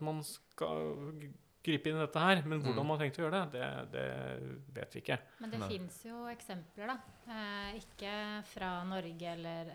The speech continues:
Speaker 3: eller Sverige for så vidt,
Speaker 2: Mm.
Speaker 3: eh, i hvert fall ikke ennå, men, eh, i Baltikum så ser vi jo at, eh, at vi har snakket med banker som har en helt konkret differensiering på hva du får i låneutmåling, som er he-, er avhengig av det energimerket bygget har.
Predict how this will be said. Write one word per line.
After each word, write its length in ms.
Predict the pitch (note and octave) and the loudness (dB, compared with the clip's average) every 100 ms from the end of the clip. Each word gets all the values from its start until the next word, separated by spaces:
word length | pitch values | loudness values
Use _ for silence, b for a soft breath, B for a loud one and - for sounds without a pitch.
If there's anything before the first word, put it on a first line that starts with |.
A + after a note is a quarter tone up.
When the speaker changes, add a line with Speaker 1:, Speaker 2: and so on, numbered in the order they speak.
| F3+ | -8
Speaker 3:
eller 320 | E3 D#3+ F3+ | -6 -6 -8
Sverige 380 | - E3+ E3 D#3+ | -8 -6 -6 -8
for 60 | F3+ | -6
så 80 | F#3 | -4
vidt, 220 | C4+ D#4+ - - | -4 -4 -10 -4
Speaker 2:
Mm. 280 | A#2 A2+ C3+ | 0 0 -2
Speaker 3:
eh, 260 | A3 G#3 G3+ | -2 -2 -2
i 20 | |
hvert 140 | F#3+ | -4
fall 100 | F#3+ F#3+ | -4 -4
ikke 100 | F3+ F3 | -4 -4
ennå, 280 | F3 C#4+ | -2 -2
men, 340 | D4 A#3 A3+ A3 | 0 -2 0 0
eh, 160 | G#3+ G#3+ | -2 -2
i 40 | |
Baltikum 520 | F#3 D#3+ - - E4+ | -2 -4 -6 -10 -8
så 120 | F4+ | -6
ser 280 | F4+ A3+ E3+ | -2 0 0
vi 80 | E3 | -2
jo 80 | E3+ | -4
at, 240 | E3 - | -6 -8
eh, 540 | F3 E3+ E3 D#3+ D#3+ G3 | -6 -4 -4 -4 -6 -10
at 140 | - | -12
vi 340 | F#3 F3 E3+ E3 E3 | -10 -8 -8 -8 -10
har 100 | A3 | -10
snakket 240 | D4+ B3 F#3+ | -10 -8 -8
med 100 | F3 | -8
banker 340 | F3+ E3 F3+ | -8 -10 -8
som 180 | - F3 F3 F3 b b b - | -6 -6 -8 -10 b b b -4
har 80 | F#3 F3+ | -2 0
en 80 | F3 | -2
helt 240 | F3 E3+ | -4 -4
konkret 500 | F#3 F#3 F3 D3 - | -8 -6 -8 -8 -10
differensiering 840 | F3+ F3+ F3 F3 E3+ D3+ D3 E3 E3+ | -14 -12 -14 -8 -6 -6 -8 -10 -10
på 280 | E3+ D#3+ D#3 D#3 B B B B - | -8 -4 -4 -8 B B B B -4
hva 180 | F#3 F3 | -2 0
du 80 | F3+ | -2
får 300 | - E3+ D#3+ | -6 -8 -6
i 60 | E3+ | -6
låneutmåling, 680 | E3+ D3+ D#3+ - E3 C4+ D#4+ | -6 -10 -14 -10 -6 -6 -6
som 120 | C#4 | -6
er 40 | A#3 | -6
he-, 320 | A3 G#3 G#3+ | -8 -10 -8
er 140 | A3+ A#3 | -8 -6
avhengig 400 | G3 D#3 D#3 E3 | -6 -8 -10 -10
av 80 | E3 | -10
det 100 | E3 E3 | -10 -10
energimerket 800 | A#3+ - G3 E3+ D3+ - - | -6 -6 -8 -10 -12 -14 -14
bygget 240 | E3+ D#3+ - | -14 -14 -16
har. 220 | E3+ - | -18 -18